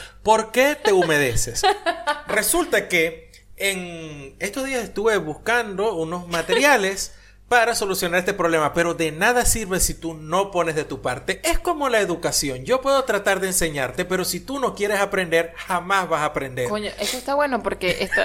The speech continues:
Speaker 2: está
Speaker 1: <laughs>
Speaker 2: chévere para el, para la recomendación que tenemos hoy, que es Merlí.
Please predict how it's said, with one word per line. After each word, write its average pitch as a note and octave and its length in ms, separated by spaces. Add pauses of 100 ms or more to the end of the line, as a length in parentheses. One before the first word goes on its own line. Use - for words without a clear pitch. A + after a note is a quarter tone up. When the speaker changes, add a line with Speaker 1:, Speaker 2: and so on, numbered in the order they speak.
Speaker 2:
está G3+ 420
Speaker 1:
<laughs> - 160
Speaker 2:
chévere C4 440
para A3+ 240
el, F3+ 480 (340)
para G3+ 160
la G3+ 120
recomendación F#3+ 720
que G#3+ 100
tenemos G#3+ 920
hoy, F#3+ 360
que F3+ 240
es E3 140
Merlí. F#3 540